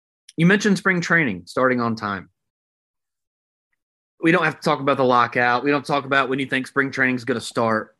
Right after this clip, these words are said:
I do wanna get your thoughts, though, and I know Jeremy is, wants to build on this here in a minute. I anticipated coming into spring training that if you could rank the big three, Prado, Melendez,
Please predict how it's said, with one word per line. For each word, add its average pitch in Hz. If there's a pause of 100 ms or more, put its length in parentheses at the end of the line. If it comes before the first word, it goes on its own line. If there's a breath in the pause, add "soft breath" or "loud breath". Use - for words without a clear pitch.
(140)
I 143
do 156
wanna 233
get 165
your 143
thoughts, 127
though, 131
and 127
I 131
know 131
Jeremy 135
is, 113 (400 soft breath)
wants 127
to 147
build 135
on 123
this 123
here 127
in 110
a 107
minute. 127 (2250 soft breath)
I 240 (240)
anticipated 135
coming 147
into 135
spring 131
training 107 (520)
that 117
if 143
you 151
could 139
rank 170
the 147
big 143
three, 113 (160)
Prado, 135
Melendez, 127